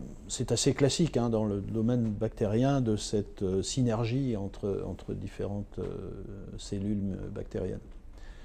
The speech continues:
Eh bien, quand on regarde plus en détail, parce que les biochimistes se sont intéressés à ça, on découvre que, euh, euh, ceci est possible grâce à des enzymes, euh, d'une très, très grande efficacité et qui, justement, euh, euh,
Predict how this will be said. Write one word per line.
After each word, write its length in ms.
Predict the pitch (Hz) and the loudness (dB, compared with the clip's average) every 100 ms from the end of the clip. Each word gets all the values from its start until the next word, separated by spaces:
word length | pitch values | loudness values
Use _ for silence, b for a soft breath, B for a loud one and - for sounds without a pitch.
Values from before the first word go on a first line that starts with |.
| b - | b 0
Eh 20 | |
bien, 140 | 135 190 | 4 8
quand 120 | 226 | 10
on 120 | 196 | 12
regarde 340 | 180 185 170 - | 12 10 10 6
plus 180 | 151 | 4
en 80 | 131 | 6
détail, 300 | 127 127 220 | 6 6 6
parce 160 | 143 - | 4 2
que 100 | 117 | 0
les 380 | 107 104 98 95 | 2 2 0 -2
biochimistes 560 | 107 110 - 127 127 | -2 -2 2 2 2
se 80 | 101 | -2
sont 140 | - | -4
intéressés 480 | 98 - 98 98 - | -4 -2 -2 -2 -4
à 80 | 90 | -4
ça, 260 | - 170 - 123 | -2 -4 -2 6
on 100 | 170 | 8
découvre 580 | 135 - 165 185 110 - - b b b b b b - | 8 6 2 2 -4 -10 -14 b b b b b b 0
que, 100 | 151 | 8
euh, 260 | 151 165 - | 8 8 2
euh, 480 | 127 120 113 - 113 | 2 2 0 0 -4
ceci 360 | 95 127 - 170 | 0 -2 0 -2
est 40 | |
possible 400 | - 113 - 156 | 0 -2 -2 -2
grâce 300 | 120 156 160 | 4 4 4
à 80 | 127 | 2
des 180 | 117 107 | 2 2
enzymes, 400 | 107 117 202 202 - - - - - b b b - - | 2 2 4 2 -4 -16 -16 -18 -16 b b b -10 -4
euh, 160 | 101 - - | -4 -4 -8
d'une 160 | 117 107 | -6 0
très, 160 | - 170 | 4 6
très 160 | 156 | 6
grande 160 | 143 139 | 4 2
efficacité 760 | 113 110 101 - 98 147 185 - | 0 -2 -4 -4 -4 -4 -4 -2
et 80 | 135 | 0
qui, 160 | 180 151 | 4 6
justement, 560 | 190 - 151 151 185 - - - - - - - - - - - - 131 | 6 6 4 4 0 -4 -16 -18 -14 -14 -14 -16 -14 -14 -14 -16 -6 -2
euh, 240 | 120 110 117 | 0 0 -2
euh, 260 | 120 107 | -4 -2